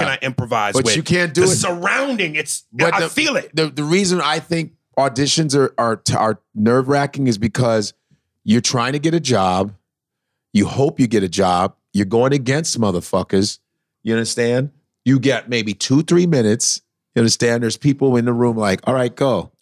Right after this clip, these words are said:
Speaker 1: And really looking at you
Speaker 2: It's
Speaker 1: like, you
Speaker 2: yeah,
Speaker 1: know.
Speaker 2: it's really, and you're like, "Do they like me? Oh, fuck, who's looking at me?" That, it's the pressure, the way they set it up for you to fail. Th-, I think they set up auditions for you to fail.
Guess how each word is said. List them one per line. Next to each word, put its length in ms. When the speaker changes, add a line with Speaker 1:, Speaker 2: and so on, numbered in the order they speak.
Speaker 1:
And 200
really 240
looking 320
at 140
you 80
Speaker 2:
It's 80
Speaker 1:
like, 280
you 120
Speaker 2:
yeah, 200
Speaker 1:
know. 260
Speaker 2:
it's 200
really, 380
and 120
you're 100
like, 300
"Do 120
they 80
like 280
me? 180
Oh, 60
fuck, 260
who's 180
looking 220
at 120
me?" 340
That, 260
it's 160
the 140
pressure, 540
the 100
way 160
they 140
set 300
it 80
up 200
for 60
you 140
to 80
fail. 380
Th-, 100
I 80
think 240
they 120
set 320
up 160
auditions 580
for 120
you 100
to 80
fail. 360